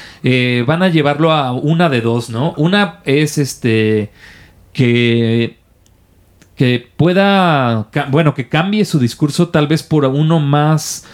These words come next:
como bajado, porque a veces no, o sea,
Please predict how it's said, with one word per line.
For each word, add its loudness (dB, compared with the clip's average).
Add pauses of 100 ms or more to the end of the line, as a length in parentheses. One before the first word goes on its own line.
(340)
como 0
bajado, -2
porque -2
a 0
veces 0
no, 0 (100)
o -2
sea, -2